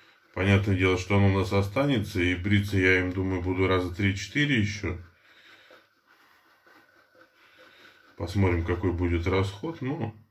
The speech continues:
мыло интересное. Просто для себя, кто видел у меня в Инстаграме там мою последнюю посылочку, э, там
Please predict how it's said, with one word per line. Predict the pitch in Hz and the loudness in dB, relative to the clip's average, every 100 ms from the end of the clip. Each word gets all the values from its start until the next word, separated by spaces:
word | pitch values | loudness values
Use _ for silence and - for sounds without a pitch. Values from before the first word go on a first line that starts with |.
| _ _ _ - _ _ _ _ _ _ _ _ - _ _ - 98 87 87 85 | _ _ _ -20 _ _ _ _ _ _ _ _ -20 _ _ -14 -10 -8 -8 -4
мыло | 101 98 90 | 2 4 4
интересное. | 90 85 110 131 156 151 151 143 135 - _ _ _ _ _ - _ | 0 2 2 4 2 0 0 0 -2 -8 _ _ _ _ _ -20 _
Просто | - 120 107 107 | -4 -2 -2 -4
для | 113 | -2
себя, | 107 127 131 123 | -2 2 4 4
кто | 104 - | 2 -2
видел | 123 123 117 107 | 0 0 2 4
у | 107 | 6
меня | 110 107 | 6 6
в | 104 | 4
Инстаграме | 101 107 113 113 113 101 | 2 2 2 2 4 4
там | 101 90 | 2 0
мою | 95 104 101 | 2 2 2
последнюю | 104 110 110 101 98 | 0 0 2 2 2
посылочку, | 107 107 165 156 - - 85 87 - _ - - - - - - _ - - | 2 2 2 2 0 -6 -8 -8 -12 _ -20 -20 -20 -20 -20 -20 _ -20 -10
э, | 87 85 82 82 | -4 0 0 2
там | 92 90 85 | 2 4 0